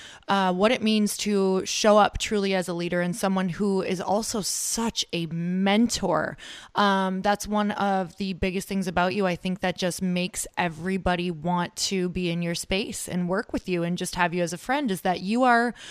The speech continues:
truly always giving back in such a beautiful way. So, um, I am being a massive observer of your path because I just think it's beautiful to watch, and I would love to model it. So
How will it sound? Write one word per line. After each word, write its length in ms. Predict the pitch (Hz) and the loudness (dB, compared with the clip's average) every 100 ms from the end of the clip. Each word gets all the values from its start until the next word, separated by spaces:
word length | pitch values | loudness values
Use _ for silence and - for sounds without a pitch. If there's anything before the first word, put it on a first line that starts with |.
| - - - | -18 -20 -10
truly 720 | - - 285 403 294 180 170 - | -8 2 4 6 4 2 -2 0
always 580 | 208 220 254 269 277 277 - 190 | 4 6 6 4 2 -2 -8 -10
giving 480 | - 214 214 208 208 | -2 2 2 2 2
back 460 | - 185 180 160 - | 2 4 6 4 -2
in 180 | 185 | -4
such 340 | 180 - 185 - | -4 0 0 0
a 60 | |
beautiful 400 | 180 175 170 165 | -2 -2 -2 -4
way. 240 | 160 170 160 | -4 -4 -4
So, 420 | - 196 185 175 - - - - - | 0 2 4 2 0 -14 -20 -12 0
um, 380 | 196 180 175 175 | 2 4 2 0
I 120 | 185 | 0
am 180 | 185 185 | 2 2
being 320 | 190 180 175 | 2 2 0
a 80 | 170 | -2
massive 600 | 175 170 165 190 170 160 | -2 -2 -2 -2 -2 -4
observer 680 | - 175 - 165 160 170 165 | -4 -4 -2 -2 -2 -2 -4
of 240 | - 170 | -4 -4
your 180 | 170 170 | -2 -2
path 480 | - - 170 165 - | -2 -4 -4 -4 -8
because 260 | 170 - 175 | -10 -8 -6
I 100 | 170 | -6
just 260 | 160 - | -6 -8
think 180 | 180 165 | -8 -6
it's 180 | 165 - | -6 -10
beautiful 480 | - 185 175 - 170 | -8 -4 -4 -4 -4
to 80 | 160 | -2
watch, 380 | 160 156 - | 0 0 -2
and 240 | 165 156 160 | -6 -6 -6
I 200 | - 165 | -4 -2
would 180 | 156 156 | -2 -4
love 440 | 156 160 165 156 | -4 -6 -6 -8
to 340 | - 180 160 151 | -8 -4 -4 -4
model 440 | 160 165 175 165 | 0 2 2 0
it. 180 | - - | -4 -8
So 440 | - 190 185 175 | -4 0 2 2